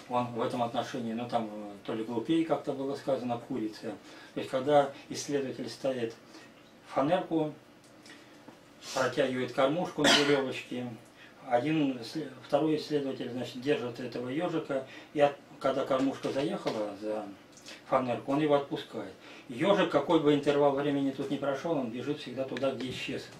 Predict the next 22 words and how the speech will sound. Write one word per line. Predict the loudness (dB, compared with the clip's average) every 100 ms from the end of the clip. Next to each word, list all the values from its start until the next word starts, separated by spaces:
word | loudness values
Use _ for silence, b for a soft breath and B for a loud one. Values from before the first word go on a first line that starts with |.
| B B -10
исчезла | -4 -2 -2 -4
кормушка. | -6 -6 -8 -12 -14 -14 -12 B B
А | -6
курица | -2 0 0 2 2
уже | 4 2
бежит | 2 0 -2
туда, | -4 -4 -2 -2
где | -2 0
она | 0 0
должна | -2 -2 -4
появиться. | -2 -4 -2 -6 -8 -16 -18 -20 B B B -10
И |
вот, | -8
кстати, | -2 -2 0
у | -2
нас | 0 -2
тут | -4 -10 -12 B B
раньше, | 0 2 2 -2 -8 -10 -10
ну, | -6 -2
родители | -2 -2 -6 -6
кур | -4 -2 0
держали. | -2 -4 -4 -6